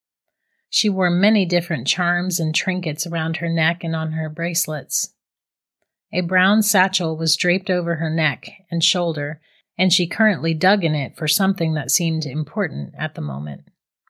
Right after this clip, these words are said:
All the while, Scott, having backed several steps away from Christy, turned and began walking at a brisk pace in the other direction.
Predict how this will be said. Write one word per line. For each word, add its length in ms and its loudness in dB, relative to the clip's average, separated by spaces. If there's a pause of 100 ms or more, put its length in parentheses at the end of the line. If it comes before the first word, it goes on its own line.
(580)
All 200 2
the 100 2
while, 420 2
Scott, 680 2 (120)
having 420 0
backed 280 2
several 460 2
steps 580 0
away 360 0
from 220 -6
Christy, 600 -2 (380)
turned 420 2
and 240 0
began 380 2
walking 480 2
at 160 -2
a 80 -2
brisk 460 0
pace 500 -2 (280)
in 120 0
the 140 0
other 280 0
direction. 680 -2